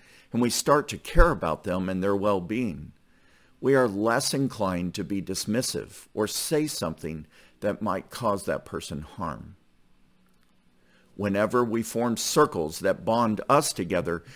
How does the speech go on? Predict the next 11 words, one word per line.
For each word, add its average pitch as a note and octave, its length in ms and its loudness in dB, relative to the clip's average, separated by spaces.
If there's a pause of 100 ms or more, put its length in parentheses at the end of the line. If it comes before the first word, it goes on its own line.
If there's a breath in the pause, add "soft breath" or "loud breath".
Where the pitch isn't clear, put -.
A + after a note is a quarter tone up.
(160 loud breath)
we C3+ 180 2
invariably A2+ 840 2
create G2+ 420 -2
a F#2 60 -2
situation G2+ 680 -2
where F#2+ 120 -2
someone A2+ 520 -2
may F2+ 140 -2
feel F2 380 -4
left E2+ 320 -4
out E2 420 -2